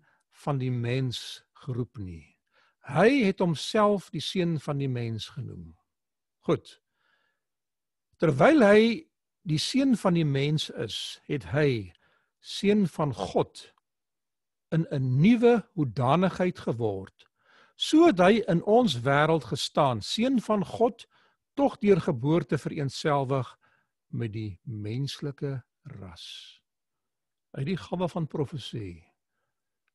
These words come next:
Die naam Seun van God is hierdie spesiale naam waarvan die teks in die inleiding "Dit het ek geskrywe aan julle wat glo in die naam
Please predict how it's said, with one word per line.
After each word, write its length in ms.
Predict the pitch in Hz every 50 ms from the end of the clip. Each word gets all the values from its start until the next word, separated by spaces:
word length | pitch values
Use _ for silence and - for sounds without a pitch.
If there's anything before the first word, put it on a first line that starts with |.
| _ _ _ _ _ _ _ _ _ _
Die 140 | - 135 147
naam 560 | 147 143 147 147 165 180 208 233 262 277 233 - _ _ _ _ _ _ _ _ _ -
Seun 600 | - - - - - 226 262 254 240 220 196 165
van 240 | - - 156 147 120
God 640 | - - - - 151 - _ - - - - _ _ _ _ _ _ _ _ _ _ _ _ _ _ _ -
is 160 | 170 156 -
hierdie 300 | - 151 147 160 202 202
spesiale 720 | 165 - - 196 151 - - 151 135 127 131 135 139 139
naam 500 | 131 123 117 120 120 127 135 139 147 135
waarvan 600 | 101 113 117 127 135 120 - - 131 123 123 117 - _ _ _ _ _ _ _ - 139
die 80 | 110 -
teks 560 | - 208 196 196 - - - - - - - _ _ _ _ _ _ _ _ _ _ _ _ -
in 120 | 131 127
die 100 | 127 -
inleiding 720 | 165 185 196 185 185 185 165 175 175 180 190 190 180 - _ _ _ _ _ _ _ _ _ _ _ _ _ _ _ _ _ _ _ _ _ _ _ -
"Dit 100 | 131 135 160 185
het 100 | 165 185 180
ek 140 | - - 180
geskrywe 500 | 156 - - - 190 185 196 196 175 185
aan 160 | 170 165 156
julle 300 | 131 123 143 156 190 196
wat 160 | 165 165 -
glo 320 | - - - 214 196 208 208
in 140 | 185 175 165
die 80 | 160 156
naam 540 | 151 143 139 143 156 175 202 226 262 285